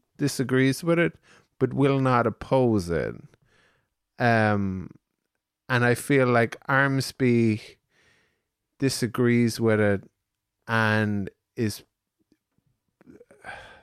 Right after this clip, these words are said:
on, on, on, on some level willing but not able to oppose it,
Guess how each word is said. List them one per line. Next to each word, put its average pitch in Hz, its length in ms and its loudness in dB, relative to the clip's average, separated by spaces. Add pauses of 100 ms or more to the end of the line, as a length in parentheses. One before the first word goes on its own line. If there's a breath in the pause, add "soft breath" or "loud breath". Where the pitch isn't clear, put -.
(640 loud breath)
on, 165 240 2
on, 151 520 0
on, 139 380 -2 (120)
on 139 220 -2
some 175 380 -2
level 151 480 0 (260 soft breath)
willing 143 460 2
but 127 140 0
not 117 260 0
able 123 480 0
to - 200 -8
oppose 92 460 -4
it, - 240 -10